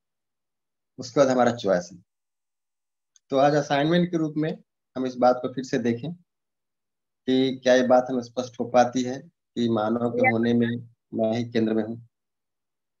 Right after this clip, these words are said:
Speaker 1: जी, और मैं ही दृष्टा हूँ, कर्ता हूँ, भोक्ता हूँ। जी, जी हाँ। सभी को धन्यवाद, सभी को नमस्ते। आज का assignment ये है कि इस बात को और बारीकी से observe करें,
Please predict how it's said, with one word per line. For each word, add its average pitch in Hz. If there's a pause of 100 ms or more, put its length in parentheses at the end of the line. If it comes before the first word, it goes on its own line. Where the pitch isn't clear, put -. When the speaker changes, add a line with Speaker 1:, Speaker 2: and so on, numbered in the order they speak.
(380)
Speaker 1:
जी, 98 (300)
और 104
मैं 117
ही 127
दृष्टा 113
हूँ, 117
कर्ता 107
हूँ, 113
भोक्ता 101
हूँ। 107 (1300)
जी, 113
जी 101
हाँ। 117 (640)
सभी 120
को 120
धन्यवाद, 127 (160)
सभी 120
को 120
नमस्ते। 117
आज 131
का 139
assignment 131
ये 120
है 131
कि 135
इस 113
बात 117
को 117
और 117
बारीकी 110
से 120
observe 113
करें, 120